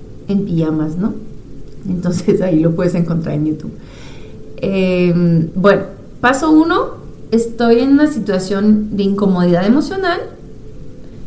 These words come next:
en la cual tengo que poner un límite. Eso es lo que vimos ahorita. Pones tu límite, puedes usar una fórmula de tipo, "Me siento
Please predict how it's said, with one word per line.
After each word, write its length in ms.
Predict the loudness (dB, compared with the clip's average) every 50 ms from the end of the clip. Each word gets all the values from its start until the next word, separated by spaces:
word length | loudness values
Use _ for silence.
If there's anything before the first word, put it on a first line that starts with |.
| -14 -2 2
en 140 | 4 6 6
la 140 | 6 4 2
cual 200 | 2 0 0 0
tengo 240 | 0 -2 -2 -2
que 80 | -2 -4
poner 240 | -4 -4 -2 0 0
un 100 | 2 4
límite. 460 | 6 6 6 6 2 0 -2 -4 -4
Eso 140 | -4 -4 -4
es 80 | -4
lo 100 | -4 -4
que 140 | -4 -2 -2
vimos 280 | 0 2 2 2 2 2
ahorita. 540 | 2 2 2 2 2 0 0 -2 -2 -2 -2
Pones 400 | -2 -2 0 0 0 -2 -4 -4
tu 100 | -4 0
límite, 680 | 2 4 6 6 6 6 4 4 6 6 6 6 6 4
puedes 240 | 2 0 0 0
usar 240 | -2 -2 0 0 0
una 200 | 2 0 0 -2
fórmula 540 | -2 0 0 2 2 2 2 2 2 0 0
de 120 | 0 -2
tipo, 540 | -2 -2 -4 -6 -2 0 2 2 2 2 0 -4 -12 -14 -14 -14 -16 -16 0 4
"Me 220 | 6 8 8 8
siento 1000 | 6 4 4 4 4 4 6 4 4 2 2 2 2 2 2 2 0 -4 -6 -12